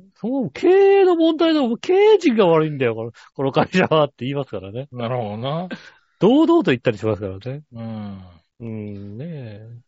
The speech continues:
Speaker 1: え。
Speaker 2: ねえ、まあそういうところですかね。
Speaker 1: うん。
Speaker 2: はい。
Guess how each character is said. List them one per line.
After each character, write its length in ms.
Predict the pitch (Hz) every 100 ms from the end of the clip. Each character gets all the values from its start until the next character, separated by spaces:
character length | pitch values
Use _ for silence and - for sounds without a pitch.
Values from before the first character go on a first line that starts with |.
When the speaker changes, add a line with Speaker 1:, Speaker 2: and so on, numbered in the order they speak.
| _ -
Speaker 1:
え。 40 |
Speaker 2:
ね 300 | 110 120 120
え、 20 | 117
ま 200 | 107 98
あ 40 |
そ 140 | 98
う 40 | 95
い 60 |
う 60 | 90
と 100 | 92
こ 80 | 92
ろ 80 | 82
で 80 |
す 60 | 82
か 100 | 104
ね。 280 | 135 147 120 _ _ _ _ -
Speaker 1:
う 40 |
ん。 200 | 104 107
Speaker 2:
は 200 | 98 160
い。 120 | 123